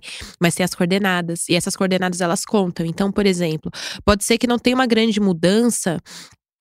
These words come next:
de você sair daqui de São Paulo e ir pra Manaus. Mas vai mudar as casas. Talvez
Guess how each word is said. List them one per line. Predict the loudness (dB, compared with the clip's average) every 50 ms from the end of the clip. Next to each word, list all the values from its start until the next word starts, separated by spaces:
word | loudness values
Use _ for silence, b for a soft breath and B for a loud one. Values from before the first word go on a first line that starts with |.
| _ _ _ 2
de | 4 4
você | 4 4 2 2 2 0
sair | 0 0 0 0 0
daqui | 0 -2 -2
de | -4 -2
São | -2 -2 -2
Paulo | 2 2 2 4 4 2 2
e | 2 4 2 2
ir |
pra | 2 2 0 2
Manaus. | 2 2 0 2 2 0 0 -2 -4 -6 -8 -10 -12 -12 B B B B B
Mas | 0 2 2
vai | 2 2
mudar | 2 0 0 0
as | 0 -2 -4
casas. | -2 0 0 2 2 0 -2 -4 -4
Talvez | -2 -2 0 2 2 0 0 0 -4